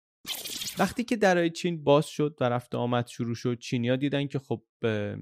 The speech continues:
چه پیشرفتایی کردن غربیا، چه ایده‌هایی اومده، دنیا صنعتی شده، رفتن کتابا رو آوردن، ترجمه کردن، روشنفکرای چینی آشنا شدن با تغییرات دنیا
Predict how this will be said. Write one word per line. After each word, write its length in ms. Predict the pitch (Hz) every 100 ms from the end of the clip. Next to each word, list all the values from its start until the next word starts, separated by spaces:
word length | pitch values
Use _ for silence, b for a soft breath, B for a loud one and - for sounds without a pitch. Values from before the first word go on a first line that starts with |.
| 107
چه 100 | 135
پیشرفتایی 640 | - 107 110 104 - 139
کردن 360 | 139 143 131 131
غربیا، 560 | 127 120 117 117 113 120
چه 120 | - 165
ایده‌هایی 440 | 165 135 135 165
اومده، 520 | 170 151 139 135 135 -
دنیا 280 | 123 123 131
صنعتی 520 | - 117 101 101 151
شده، 320 | - 139 135
رفتن 380 | 127 131 - 135
کتابا 440 | - 123 120 110
رو 100 | 143
آوردن، 380 | 147 135 131 135
ترجمه 540 | 120 117 104 113 127
کردن، 480 | 139 147 131 127 127
روشنفکرای 840 | 120 113 - 113 - 113 - 131 135
چینی 320 | - 120 127
آشنا 340 | 123 - 127
شدن 340 | 120 131 131 120
با 80 |
تغییرات 640 | 113 117 110 110 113 123 147
دنیا 500 | 131 117 127 175